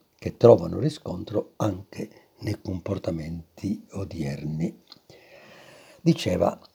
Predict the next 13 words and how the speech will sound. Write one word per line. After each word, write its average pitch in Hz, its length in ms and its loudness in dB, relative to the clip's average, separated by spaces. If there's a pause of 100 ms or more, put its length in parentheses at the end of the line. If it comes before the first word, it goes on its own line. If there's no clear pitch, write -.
(140)
"Quando 143 400 10
sei 98 300 2
invitato 90 520 -2
a 80 60 -2
nozze, 80 600 -6 (100)
non 175 240 12
occupare - 480 -2
i 156 100 -14
primi 87 300 -6
posti, - 500 -8 (340)
perché 117 340 4
potrebbero 107 640 8
esserci - 500 -6